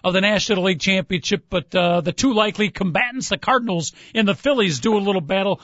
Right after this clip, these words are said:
Cardinals win six to three. They score five runs in the eighth inning. Saint Louis eighteen and eight on the season, Big Dog.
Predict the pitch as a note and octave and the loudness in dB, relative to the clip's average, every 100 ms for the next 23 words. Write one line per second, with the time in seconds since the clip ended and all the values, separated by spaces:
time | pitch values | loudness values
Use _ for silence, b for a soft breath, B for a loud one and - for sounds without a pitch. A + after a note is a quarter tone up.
0 | b - A3 G#3 F#3+ B2+ G3+ G3 b b | b -2 0 2 -2 2 0 0 b b
1 | - - - - - - - B3 C4 A3 | -4 -2 -2 -6 -6 -6 -4 -2 0 0
2 | - F#3 - - A3 A3+ C4 B3 G#3+ G#3+ | 0 -2 -2 0 2 2 2 2 0 0
3 | A#3 A3 F#3+ F#3 A3+ - G#3 G#3 B B | 0 0 2 2 0 0 0 -2 B B
4 | - - B3 A3+ G#3+ G#3+ C4 - - - | -2 0 2 2 2 2 -2 -4 -8 0
5 | C4 C4 A3 F3 - A3 D4+ - G3 F3 | 2 2 0 -2 -2 -2 -2 -4 -2 -2
6 | D3+ B3+ B3 G#3+ G3 G#3+ G#3+ G#3+ | -2 -2 0 0 0 0 2 0